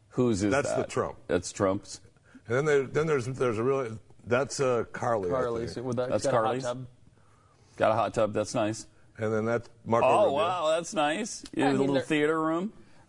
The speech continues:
Speaker 3: They're obviously using the rooms available.
Speaker 2: Right. I
Speaker 3: But
Speaker 2: mean, there's
Speaker 3: Mark,
Speaker 2: so
Speaker 3: but,
Speaker 2: many.
Speaker 3: but obviously, you know, you,
Speaker 1: He
Speaker 3: he
Speaker 1: got
Speaker 3: did
Speaker 1: the
Speaker 3: get
Speaker 1: worst
Speaker 3: screwed.
Speaker 1: one
Speaker 3: He got the
Speaker 1: assigned.
Speaker 3: worst one, or at least one of the worst ones.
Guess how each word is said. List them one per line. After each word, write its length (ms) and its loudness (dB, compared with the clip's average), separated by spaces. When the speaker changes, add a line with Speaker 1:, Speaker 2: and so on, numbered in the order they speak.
Speaker 3:
They're 140 4
obviously 380 0
using 1040 0
the 120 0
rooms 640 0
available. 540 0
Speaker 2:
Right. 260 4
I 160 -4
Speaker 3:
But 120 0
Speaker 2:
mean, 80 -4
there's 40 2
Speaker 3:
Mark, 100 2
Speaker 2:
so 320 0
Speaker 3:
but, 220 0
Speaker 2:
many. 220 -8
Speaker 3:
but 160 6
obviously, 680 -2
you 100 -2
know, 140 -10
you, 140 -2
Speaker 1:
He 100 2
Speaker 3:
he 60 4
Speaker 1:
got 100 2
Speaker 3:
did 100 0
Speaker 1:
the 40 0
Speaker 3:
get 80 0
Speaker 1:
worst 180 -2
Speaker 3:
screwed. 140 0
Speaker 1:
one 120 0
Speaker 3:
He 60 -2
got 100 0
the 80 -2
Speaker 1:
assigned. 140 -2
Speaker 3:
worst 160 -8
one, 260 -4
or 100 -6
at 80 -8
least 180 -6
one 140 -2
of 80 -8
the 60 -6
worst 260 -8
ones. 280 0